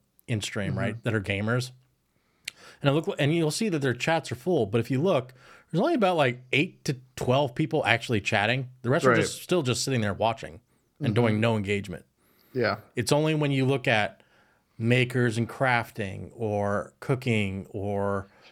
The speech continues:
Speaker 2: Or the just chatting
Speaker 1: Yeah,
Speaker 2: groups or
Speaker 1: just
Speaker 2: whatever.
Speaker 1: chatting. Um, like, I do, I'll do movie streams. Like, we'll watch terrible movies or we'll watch, uh, short films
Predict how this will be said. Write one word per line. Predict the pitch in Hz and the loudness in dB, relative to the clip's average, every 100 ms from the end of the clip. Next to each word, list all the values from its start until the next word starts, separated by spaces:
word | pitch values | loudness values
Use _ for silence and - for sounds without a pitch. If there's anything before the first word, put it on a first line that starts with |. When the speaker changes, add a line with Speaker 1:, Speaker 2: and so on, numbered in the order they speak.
| - | 2
Speaker 2:
Or | 139 | 2
the | 123 123 | 4 2
just | 139 123 - | 2 2 0
chatting | - 117 117 113 113 - | -2 -2 -2 -6 -12 -4
Speaker 1:
Yeah, | 175 170 | 0 2
Speaker 2:
groups | 120 | 2
or | 123 | 0
Speaker 1:
just | 117 | 2
Speaker 2:
whatever. | 117 | 2
Speaker 1:
chatting. | 127 123 123 113 104 104 | 4 4 4 2 2 0
Um, | 110 107 107 104 | 0 2 2 2
like, | 120 120 | 0 2
I | 127 131 | 2 2
do, | 131 127 120 120 117 - | 2 2 4 2 -2 -4
I'll | 117 | -2
do | 120 123 | 0 2
movie | 117 117 120 | 4 4 2
streams. | 120 - 127 127 127 131 - _ _ _ _ - | 0 -2 0 2 2 0 -6 _ _ _ _ -2
Like, | 113 | 2
we'll | 120 | 4
watch | 110 113 - | 4 2 -4
terrible | - 123 113 | -2 0 2
movies | 110 110 110 110 107 | 2 2 4 4 2
or | - 110 | 0 0
we'll | 104 | 0
watch, | 101 104 101 - - | 0 0 -2 -6 -8
uh, | 104 101 95 92 92 | -4 -2 -2 -4 -6
short | - - 123 | -8 -6 -6
films | - 120 123 120 | -4 -2 -2 -4